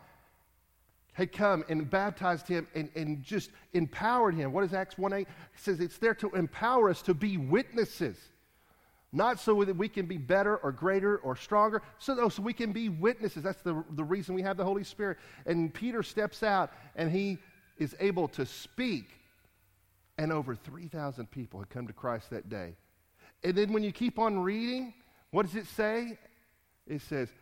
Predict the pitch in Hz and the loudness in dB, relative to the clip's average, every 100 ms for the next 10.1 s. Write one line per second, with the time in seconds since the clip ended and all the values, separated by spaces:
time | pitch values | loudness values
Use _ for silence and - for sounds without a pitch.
0 | _ _ _ _ _ _ - 139 139 127 | _ _ _ _ _ _ -6 0 0 0
1 | - 156 170 185 180 - 156 160 156 123 | -2 -2 0 0 -4 -2 0 0 -2 -8
2 | - 147 139 123 107 98 92 107 117 120 | -8 -6 -4 -4 -4 -6 -10 -10 -6 -4
3 | 104 98 113 110 131 147 147 139 127 - | -4 -4 -6 -4 -2 -2 -4 -6 -8 -6
4 | 135 117 - - _ 117 120 117 107 78 | -4 -4 -8 -20 _ -8 -6 -4 -6 -10
5 | - _ _ _ _ _ _ _ _ 202 | -16 _ _ _ _ _ _ _ _ 0
6 | 214 240 254 - 233 208 190 170 170 180 | 2 4 2 2 4 6 6 4 2 -2
7 | - 160 208 196 156 151 143 - - _ | -2 2 4 6 6 4 0 -8 -20 _
8 | - 175 160 151 - _ _ _ 202 196 | 4 6 8 4 -4 _ _ _ 2 4
9 | 233 247 247 220 - - 226 240 156 156 | 2 4 2 0 -6 0 2 4 2 0
10 | - | -6